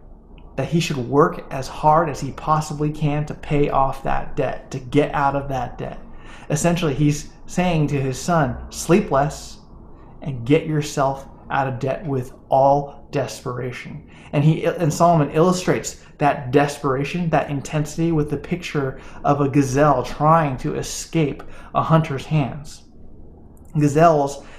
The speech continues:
they can run at s-, a sustained, sustained speed of thirty miles per hour. And if they're just sprinting,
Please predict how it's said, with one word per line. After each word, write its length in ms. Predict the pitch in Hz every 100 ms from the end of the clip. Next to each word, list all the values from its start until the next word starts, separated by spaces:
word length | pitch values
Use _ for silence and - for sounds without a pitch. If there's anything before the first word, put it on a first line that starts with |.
| -
they 120 | 170
can 240 | 190 156
run 460 | 131 170 160 143 143 - -
at 180 | - 139
s-, 120 | - -
a 100 | 151
sustained, 640 | 147 147 - 180 180 180 - -
sustained 640 | - 156 - 170 180 175
speed 500 | - - 175 151 143
of 320 | - 143 -
thirty 540 | - - 175 180 175 170
miles 480 | 139 143 147 139 -
per 220 | - 131
hour. 380 | 120 107 101 - -
And 100 | -
if 100 | 156
they're 120 | 165 151
just 280 | 180 180
sprinting, 760 | - - 156 156 175 208 233